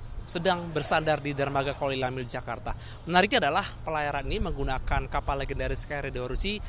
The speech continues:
dalam rangka mengenalkan pelayaran astronomi dan juga memperlihatkan apa itu tradisi Angkatan Laut. Dan untuk mengetahui terkait dengan apa saja yang menarik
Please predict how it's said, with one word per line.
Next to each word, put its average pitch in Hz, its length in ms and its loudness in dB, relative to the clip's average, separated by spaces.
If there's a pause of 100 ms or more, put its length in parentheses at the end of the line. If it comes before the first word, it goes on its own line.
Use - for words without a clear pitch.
(120)
dalam 143 320 0
rangka 170 800 0
mengenalkan 156 1040 -2
pelayaran 143 320 -2
astronomi 196 640 -2 (240)
dan 127 160 -6
juga 151 400 2
memperlihatkan 160 800 -2 (240)
apa 160 320 0
itu 156 80 -4
tradisi 139 400 -2
Angkatan 123 320 -6
Laut. 113 200 -8 (280)
Dan 185 160 4
untuk 226 160 0
mengetahui 220 480 4
terkait 165 320 2
dengan 156 400 0 (320)
apa 185 240 0
saja 196 480 6 (400)
yang 165 160 -2
menarik 185 320 4